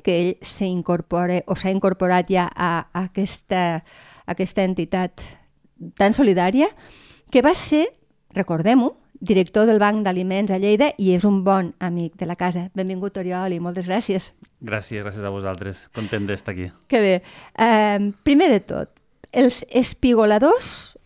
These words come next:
Speaker 1: es dediquen a espigolar. Eh? En què consisteix l'espigolament?
Speaker 2: <laughs> Sí, aquesta és una pregunta, no?, que a la gent li sona, eh?
Speaker 1: Clar,
Speaker 2: Sona
Speaker 1: clar.
Speaker 2: una mica, però, però aquest és un ofici antic.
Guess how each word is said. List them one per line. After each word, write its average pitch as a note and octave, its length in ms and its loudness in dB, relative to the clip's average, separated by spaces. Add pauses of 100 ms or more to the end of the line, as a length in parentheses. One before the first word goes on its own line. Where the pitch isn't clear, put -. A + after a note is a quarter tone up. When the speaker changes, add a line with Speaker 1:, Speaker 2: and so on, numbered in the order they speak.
Speaker 1:
es A3 140 4
dediquen A3+ 400 4
a G4+ 40 4 (280)
espigolar. G3+ 840 0 (180)
Eh? - 120 -4 (560)
En C4 160 6
què G#4 120 6
consisteix D4+ 600 2 (100)
l'espigolament? G#3+ 1000 4 (240)
Speaker 2:
<laughs> D#3+ 360 -10 (760)
Sí, C3 120 -2
aquesta A#2+ 280 -2
és D3 60 0
una C3+ 140 2
pregunta, B2 420 0
no?, B2 140 -2
que B2 140 -4
a A2+ 320 -8
la A2+ 60 -4
gent C#3 180 -4
li A#2+ 100 -2
sona, B2+ 380 -2
eh? G3+ 200 -18
Speaker 1:
Clar, F#4+ 200 4
Speaker 2:
Sona - 80 -6
Speaker 1:
clar. E4 180 2
Speaker 2:
una C3 80 -4
mica, D#3 240 -2
però, B2 160 0 (460)
però C#3+ 160 0
aquest D3 180 -4
és F3 80 -8
un E3 100 -4
ofici C3 300 -8
antic. G#2 500 -12